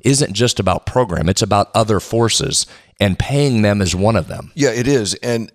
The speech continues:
Speaker 2: one of the difficulties, I think, for fans or for sports, uh, writers covering the team, Brad, is that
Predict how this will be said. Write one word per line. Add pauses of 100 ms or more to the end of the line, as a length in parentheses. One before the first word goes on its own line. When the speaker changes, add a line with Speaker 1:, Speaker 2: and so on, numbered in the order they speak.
Speaker 2:
one
of
the
difficulties,
I
think,
for
fans
or
for
sports, (240)
uh,
writers
covering (260)
the
team,
Brad,
is
that